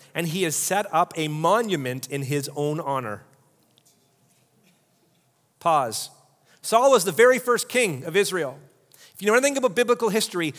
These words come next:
everywhere that Yahweh, that God met with someone, they would create an altar for worship.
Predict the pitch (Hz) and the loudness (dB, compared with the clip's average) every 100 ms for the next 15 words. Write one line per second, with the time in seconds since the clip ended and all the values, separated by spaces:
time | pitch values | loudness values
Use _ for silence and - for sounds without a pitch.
0 | - 196 208 254 240 220 208 180 202 180 | -4 -2 0 2 2 4 2 2 4 4
1 | 147 143 160 165 196 185 165 170 208 208 | 2 2 -2 2 2 2 0 0 -2 0
2 | 220 - 226 233 262 - - 190 196 190 | -4 0 0 0 -2 -4 -4 0 0 -2
3 | - 190 190 214 247 220 185 - 190 180 | -2 0 0 2 2 2 -2 0 -2 0
4 | 185 151 135 | -2 -4 -6